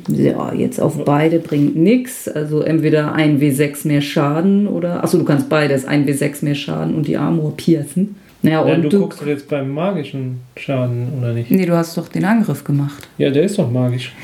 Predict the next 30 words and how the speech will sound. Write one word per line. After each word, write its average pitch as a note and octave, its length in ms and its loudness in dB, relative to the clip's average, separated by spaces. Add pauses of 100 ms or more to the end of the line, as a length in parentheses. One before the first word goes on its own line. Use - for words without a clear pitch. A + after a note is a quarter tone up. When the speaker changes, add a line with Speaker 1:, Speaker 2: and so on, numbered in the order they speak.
(220)
Speaker 1:
Nee, E3 300 4
das E3 220 0
gilt D#3+ 280 0
als - 240 -6
An-, D3 320 -2 (180)
als C3 280 0
Speaker 2:
Aha. B2 140 -8
Speaker 1:
Angriff. C#3 480 0
Speaker 2:
Okay. B2+ 240 -6 (400)
Speaker 1:
So, D3 240 4
also D3+ 200 0
du D3+ 140 2
hast - 300 -4
ja C#3 180 0
vier F3+ 320 2
Punkte. B2+ 500 -4
Mit B2+ 160 -8
vier C#3 200 -2
Punkten A3+ 420 0
kannst D#3+ 400 -2
du D3 300 0
Armor A3+ 400 2
Piercing A#3 560 0
machen, A3 540 0 (100)
Speaker 2:
Mhm. C#3+ 40 4
Speaker 1:
ein D3 320 2
W C#3+ 120 4
sechs C3+ 340 -2
extra - 420 -8
Schaden. G#3 840 4